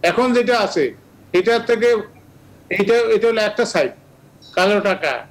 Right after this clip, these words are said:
তারপর আপনার এই যে informal economy যেটা, এটার এই economic সিস্টেমের ভিতরে আনা,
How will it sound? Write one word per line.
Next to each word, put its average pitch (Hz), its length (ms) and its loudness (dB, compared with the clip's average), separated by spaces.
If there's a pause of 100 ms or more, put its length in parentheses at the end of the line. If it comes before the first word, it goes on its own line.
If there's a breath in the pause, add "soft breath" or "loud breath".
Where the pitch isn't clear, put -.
(100)
তারপর 160 240 2 (600)
আপনার 180 400 0
এই 180 80 2
যে 196 400 2 (440)
informal 220 580 2
economy 170 440 -4
যেটা, - 320 -4 (140)
এটার 196 260 0
এই 208 260 0
economic 208 420 0
সিস্টেমের 233 500 0
ভিতরে 196 300 0
আনা, 139 300 -6